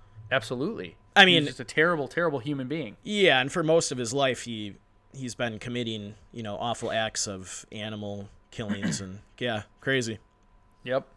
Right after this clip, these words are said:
Speaker 1: So in return for the state dropping the death penalty specifications, Dylan pleaded guilty to five counts of murder and was sentenced to five consecutive life terms with no chance of parole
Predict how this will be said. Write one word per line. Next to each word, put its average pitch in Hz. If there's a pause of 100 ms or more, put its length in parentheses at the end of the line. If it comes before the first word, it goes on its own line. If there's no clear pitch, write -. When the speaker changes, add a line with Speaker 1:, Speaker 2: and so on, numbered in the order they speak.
(640)
Speaker 1:
So 196
in 190
return 202
for 226
the 185
state 165
dropping 139
the 135
death 123
penalty 127
specifications, 117
Dylan 143
pleaded 127
guilty 123
to 120
five 123
counts 135
of 135
murder 120
and 123
was 123
sentenced 127
to 117
five 123
consecutive 127
life 113
terms 127
with 127
no 127
chance 147
of 147
parole 120